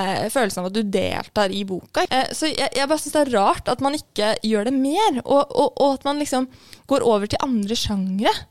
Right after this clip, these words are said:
Altså, ikke bare grøssere. Eh, ta for eksempel,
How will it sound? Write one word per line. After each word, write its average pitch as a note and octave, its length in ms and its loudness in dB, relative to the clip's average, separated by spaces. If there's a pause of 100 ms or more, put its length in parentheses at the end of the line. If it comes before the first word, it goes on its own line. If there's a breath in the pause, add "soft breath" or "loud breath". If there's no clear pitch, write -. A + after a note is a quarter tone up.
(440)
Altså, D4 200 4 (260)
ikke D4 240 -4
bare D#4+ 180 2
grøssere. - 600 -2 (260)
Eh, C4 240 6
ta D4+ 240 0
for D#4 160 -2
eksempel, C#4 460 -2